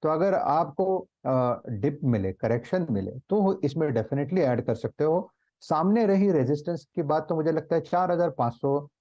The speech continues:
से लेके चार हज़ार छः सौ, ये जो इसका रिसेंट हाई का जो इसकी ट्रेजेक्टरी है, वहां तक एक बार के लिए जा सकता है। अगर वो लेवल निकल जाए, तो मुझे लगता है eventually ये पाँच हज़ार के पास,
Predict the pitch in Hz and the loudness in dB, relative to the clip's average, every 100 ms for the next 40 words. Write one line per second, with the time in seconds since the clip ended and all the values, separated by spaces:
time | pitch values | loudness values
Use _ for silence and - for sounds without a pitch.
0 | _ 156 151 151 196 113 113 117 127 - | _ 0 0 0 0 2 2 2 -2 -2
1 | 175 180 113 98 _ _ - 147 135 147 | -2 0 -2 -2 _ _ -2 0 2 2
2 | 135 139 110 107 165 123 127 120 123 123 | 0 0 0 0 -4 -2 0 0 0 0
3 | 113 120 123 - 117 123 123 151 170 151 | 0 2 0 -2 -2 0 -2 -2 0 0
4 | 104 104 _ _ _ - 131 165 165 156 | 0 -4 _ _ _ -2 0 0 -2 -2
5 | 139 120 120 113 120 110 113 113 120 165 | -2 0 0 0 0 0 0 -2 -4 0
6 | 160 156 135 170 135 143 131 107 165 135 | 2 2 2 2 2 2 0 -2 -2 0
7 | 101 98 _ _ 254 226 233 214 - 170 | -2 -6 _ _ -2 0 0 -2 -2 0
8 | 135 123 135 165 180 165 117 113 120 123 | 0 0 -2 -2 -2 0 -2 -2 0 -2
9 | 127 135 131 107 | -2 -4 -2 -4